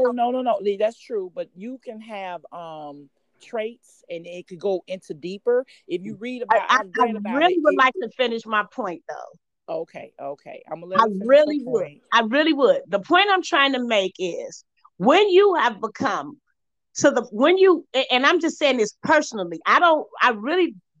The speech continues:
Speaker 2: don't care about, uh, anybody is, else's viewpoint of me as a human being.
Speaker 1: <laughs>
Speaker 2: When you are, when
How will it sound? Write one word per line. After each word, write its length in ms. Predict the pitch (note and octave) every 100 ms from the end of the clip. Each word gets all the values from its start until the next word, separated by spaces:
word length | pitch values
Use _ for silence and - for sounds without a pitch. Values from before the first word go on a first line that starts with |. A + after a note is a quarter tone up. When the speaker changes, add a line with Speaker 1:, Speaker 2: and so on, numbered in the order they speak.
| -
Speaker 2:
don't 320 | B3+ C4+ B3 _ _ _ _ _ _ _ _ -
care 760 | D4 C#4 B3+ G#3+ F#3+ F#3 F#3 F#3 _ _ _ -
about, 720 | A3 F3+ A3 G#3 F#3+ F3+ F3 E3+ _
uh, 440 | F#3+ F#3 E3 D3+ G2+ - _ -
anybody 640 | C#4 D4+ A3+ A3 G#3 G#3+ -
is, 260 | G3+ D#3+ - _
else's 380 | A3+ A3 G3 C#3+
viewpoint 540 | F3+ G3+ - G3+ F3 -
of 140 | F3 D3
me 240 | F#3 F#3
as 120 | E3+ E3
a 40 |
human 340 | E3+ F3+ D#3+
being. 280 | D3 E3 - - _ _ _ _ _ _ _ - _ -
Speaker 1:
<laughs> 100 | B3 - - -
Speaker 2:
When 220 | A3 D#4 G#4+
you 140 | G#4 F#4+
are, 340 | E4 D4+ D4 - -
when 160 | G#3+